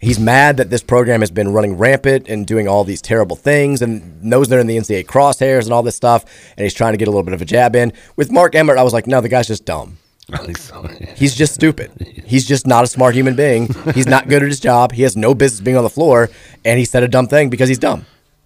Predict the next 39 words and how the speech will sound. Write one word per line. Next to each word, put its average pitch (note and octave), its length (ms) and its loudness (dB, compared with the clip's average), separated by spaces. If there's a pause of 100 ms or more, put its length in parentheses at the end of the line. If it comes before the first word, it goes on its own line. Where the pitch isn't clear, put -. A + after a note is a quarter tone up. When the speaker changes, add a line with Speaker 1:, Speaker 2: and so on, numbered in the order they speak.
(320)
Speaker 1:
I, - 120 0 (100)
like, - 140 -4 (200)
it's D3+ 140 0
just D#3 160 0
incompetence. D3+ 640 -2 (120)
There's C3 200 -2
no D#3+ 200 4
part E3 240 4
of D3+ 60 -2
me D3 60 2
that's B2 160 -4
like, G#2 160 -2
"Oh, A2 200 4
that's A2 180 -2
Emmert A2 300 -2
getting A2 180 -4
in G#2+ 80 -2
a G2+ 60 -6
sly A#2+ 380 4
dig B2+ 280 0
there." G2 300 -2 (240)
No, D4 80 2
he's C#3+ 100 2
just - 120 -6
a - 20 0
moron. D3 360 0 (760)
Speaker 2:
If - 140 -4
you're C3+ 80 4
Mark G#2+ 260 0
Emmert, A2+ 200 2
which F#2+ 180 -2
one A#2 100 2
do G2 80 -4
you, F2 200 0
which - 520 -6
one A2+ 80 0
do G#2 80 -10
you G2+ 60 -2
hope? F2+ 240 -8